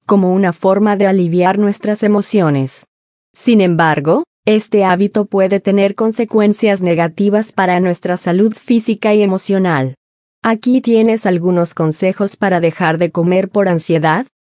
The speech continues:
Identifica tus desencadenantes emocionales, observa qué situaciones o sentimientos te llevan a comer en exceso. Puede ser el estrés laboral,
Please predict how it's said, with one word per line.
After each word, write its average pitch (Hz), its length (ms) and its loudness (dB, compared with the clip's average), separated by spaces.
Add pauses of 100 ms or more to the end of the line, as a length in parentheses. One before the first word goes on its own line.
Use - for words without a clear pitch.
Identifica 214 760 0
tus 175 220 -4
desencadenantes 170 1120 -2
emocionales, 170 920 0 (260)
observa 190 520 -2
qué 226 180 0
situaciones 208 840 0
o 208 80 0
sentimientos 190 880 0
te 240 180 2
llevan 202 360 2
a 196 80 0
comer 185 320 0
en 185 80 0
exceso. 165 640 -2 (480)
Puede 226 320 0
ser 214 200 -2
el 202 120 2
estrés 196 480 0
laboral, 180 580 0